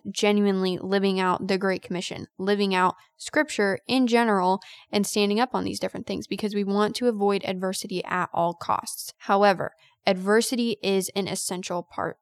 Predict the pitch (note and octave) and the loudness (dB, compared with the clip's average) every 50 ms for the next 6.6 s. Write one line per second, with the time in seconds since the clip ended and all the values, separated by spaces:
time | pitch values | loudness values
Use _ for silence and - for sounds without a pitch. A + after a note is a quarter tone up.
0 | _ - F#3 F3 - C3+ G2+ - - - - - - G3+ F#3 G3 F#3+ - F#3+ F3+ | _ -6 -6 -6 -4 -4 -6 -6 -6 -14 -12 -6 -4 -2 0 0 0 0 -2 -4
1 | F#3+ - - - G3 G3+ - A3 G#3 G#3 - G3 F#3+ F#3 F3+ F3+ F#3 F#3+ - - | -4 -4 -4 -2 -2 -2 -2 -4 -6 -4 -4 -4 -4 -2 -4 -4 -6 -8 -8 -4
2 | - F3 F3+ - - F#3 F3+ - - - - - - - - _ - - - - | -4 -4 -4 -6 -10 -10 -8 -6 -6 -6 -6 -8 -10 -12 -16 _ -20 -20 -20 -20
3 | - _ - - G3 F#3+ F#3+ F#3+ - - - - B3+ C4+ D4+ D#4+ - - C#4+ A#3 | -20 _ -6 -4 -2 0 0 -2 -4 -6 -8 -2 0 2 2 2 2 2 2 2
4 | - G3 F#3+ F#3+ F#3+ F#3+ - - - - F#3 F3+ - - - F3+ - - G3 F#3 | 4 2 2 2 0 -2 -2 -4 -2 -2 -2 -4 -4 -8 -10 -10 -6 -6 -6 -6
5 | - F3+ E3 - - - - - - - - - - - G3+ - - - F#3 - | -6 -6 -8 -8 -6 -8 -8 -8 -8 -8 -10 -10 -10 -10 -10 -10 -8 -8 -10 -8
6 | - - - A3 A3 G#3+ G#3+ G3+ F#3 E3+ - | -8 -6 0 0 0 2 2 -2 -2 -2 -6